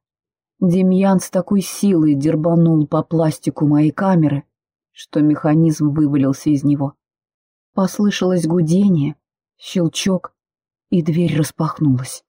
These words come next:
«Все, солнышко мое», устало выдохнул мужчина.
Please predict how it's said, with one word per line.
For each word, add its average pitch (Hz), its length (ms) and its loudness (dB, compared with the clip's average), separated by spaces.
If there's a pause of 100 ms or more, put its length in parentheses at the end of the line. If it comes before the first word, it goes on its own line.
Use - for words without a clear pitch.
(1040)
«Все, 131 400 -2
солнышко 127 580 0
мое», 127 360 2 (720)
устало 135 480 -4
выдохнул 143 420 -2
мужчина. 147 520 -4